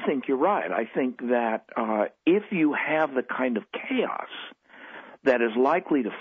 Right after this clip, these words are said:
flow from a continuation of the Syrian civil war,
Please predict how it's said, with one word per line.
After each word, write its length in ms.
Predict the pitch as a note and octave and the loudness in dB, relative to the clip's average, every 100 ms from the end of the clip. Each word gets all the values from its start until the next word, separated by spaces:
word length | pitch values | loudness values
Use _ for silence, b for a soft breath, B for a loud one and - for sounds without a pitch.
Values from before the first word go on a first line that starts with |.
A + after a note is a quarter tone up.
| - | 0
flow 540 | C#3 D3+ A2+ - - _ _ _ b b b - - | 2 2 0 -6 -14 _ _ _ b b b -14 0
from 340 | D3 B2+ A#2 | 2 4 4
a 40 | G#2 | 0
continuation 920 | - A#2 - F3 D#3 C3+ B2 - A2+ | 0 -2 0 0 2 2 2 0 -2
of 80 | G#2 | -2
the 80 | F#2+ - | -4 0
Syrian 400 | B2 A2 G2 F2 G#2+ | 2 2 -2 -2 -2
civil 220 | F2 E2 | -2 0
war, 500 | A2+ F#3+ - - | 2 2 0 -6